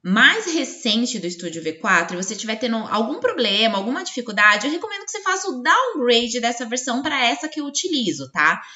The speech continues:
Que é a quatro ponto um ponto dois zero meia. A gente tem um vídeo aqui no canal onde eu ensino a fazer esse downgrade, tá? E a gente vai colocar no cardzinho aqui em cima.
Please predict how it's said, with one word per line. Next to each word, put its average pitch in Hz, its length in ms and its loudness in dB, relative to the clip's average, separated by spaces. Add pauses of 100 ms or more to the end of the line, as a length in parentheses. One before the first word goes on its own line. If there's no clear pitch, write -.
Que 320 80 0
é 311 40 4
a 311 60 -2
quatro 330 340 2
ponto 311 320 -6
um 277 80 -2
ponto 294 300 -8
dois 240 220 0
zero 262 220 -2
meia. 131 280 0
A 139 40 -4
gente 233 220 -2
tem 392 160 -2
um 403 200 -8
vídeo 240 360 2
aqui 220 200 -4
no 180 80 -6
canal 160 440 -2 (300)
onde 240 160 2
eu 277 80 -2
ensino 339 600 0
a - 20 -10
fazer 233 480 -2 (320)
esse 208 260 -4
downgrade, 196 680 0
tá? 190 240 4
E 208 80 0
a 208 40 -2
gente 220 160 -4
vai 220 100 -4
colocar 240 300 -2
no 240 140 -2
cardzinho 294 640 2
aqui 285 180 -6
em 440 100 -6
cima. 196 640 -2